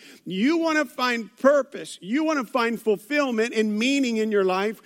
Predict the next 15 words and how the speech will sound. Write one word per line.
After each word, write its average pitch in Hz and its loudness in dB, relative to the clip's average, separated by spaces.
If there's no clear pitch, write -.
When 208 0
you're 220 0
carrying 269 0
your 254 0
rocks, 214 -2
don't 202 -2
ever 262 0
forget 214 -4
that 180 -6
this 202 -2
has 185 -6
always 214 0
been 190 0
about 160 -6
people. - -6